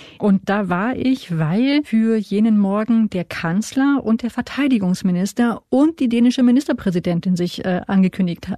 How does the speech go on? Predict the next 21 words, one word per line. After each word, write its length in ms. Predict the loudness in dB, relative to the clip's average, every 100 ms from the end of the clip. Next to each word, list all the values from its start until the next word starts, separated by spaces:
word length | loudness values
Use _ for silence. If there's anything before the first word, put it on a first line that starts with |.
| -6
hatten, 340 | 0 0 0
um, 440 | -2 -2 0 -2 -2
ähm, 500 | -2 -2 -4 -6 -6
da 180 | -4
ihren 260 | -2 0 0
Besuch 240 | 0 0
in 80 | 0
der 80 | 0
Südheide 460 | 0 -2 -2 -2 -4 -8 -18 -18 -20 -20 -10
abzustatten. 600 | -8 -6 -2 0 2 2 4
Und 120 | 2
zwar 160 | 2
aus 100 | 0
einem 140 | 2 0
ganz, 320 | 2 0 -2
äh, 320 | -6 -4 -4 -4
bestimmten 420 | -2 -2 -2 -4
Anlass. 680 | 0 2 2 0 -2 -12 -18 -4
Der 480 | 0 0 0 -4 -6
Hersteller 600 | -8 -2 -2 -2 -4 -6 -2
Rheinmetall 800 | 0 2 2 0 -4 0 0